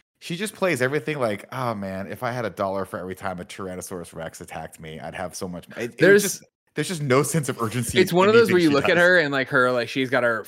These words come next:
Speaker 2: like, parents' black and white photo on her, uh, n-, I don't know, steering wheel. I don't know what you call that on a plane, but it's there and it's, like, so clear that, like, she has also this huge backstory they probably had and filmed and did all this stuff. And the fact that, like,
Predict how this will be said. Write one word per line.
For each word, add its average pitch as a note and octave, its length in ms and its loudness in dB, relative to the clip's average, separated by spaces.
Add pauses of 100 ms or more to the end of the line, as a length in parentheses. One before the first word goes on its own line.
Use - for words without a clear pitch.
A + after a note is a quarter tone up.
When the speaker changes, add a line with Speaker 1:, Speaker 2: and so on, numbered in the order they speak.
(220)
Speaker 2:
like, A2+ 260 -6
parents' C3 540 -4
black B2 280 -2
and C3 80 -4
white A#2+ 140 -4
photo A#2+ 380 0
on A2+ 200 -4
her, A2 240 -2
uh, G#2 340 -4 (420)
n-, G2 100 -12
I - 60 -12
don't G#2 140 -8
know, F#2 60 -12
steering A2+ 360 -4
wheel. A2 100 -2
I G#2+ 40 -2
don't G#2+ 80 -2
know G2 80 -4
what F#2+ 40 -8
you F#2+ 60 -10
call F2+ 140 -8
that F2 100 -6
on E2 60 -8
a E2 40 -10
plane, F2+ 220 -8 (420)
but C3+ 100 4
it's D3+ 140 2
there D3+ 240 4
and D#3 80 6
it's, D#3 140 0
like, C#3+ 240 2 (460)
so G3+ 280 6
clear E3 380 4
that, D#3+ 100 4
like, C3 140 0
she - 200 -4
has B2 220 0
also G#2 400 -2
this A#2 160 -6
huge A2+ 280 -8
backstory A#2 500 -2
they A2 100 -2
probably G#2+ 460 -2
had G#2 300 0
and G#2 100 -10
filmed G#2+ 340 -6
and G#2 100 -6
did G#2 140 -6
all G#2 140 -2
this G#2 140 -6
stuff. A2 340 0
And A2 80 -8
the G#2+ 40 -6
fact A2+ 280 0
that, A#2 160 2
like, A2 220 0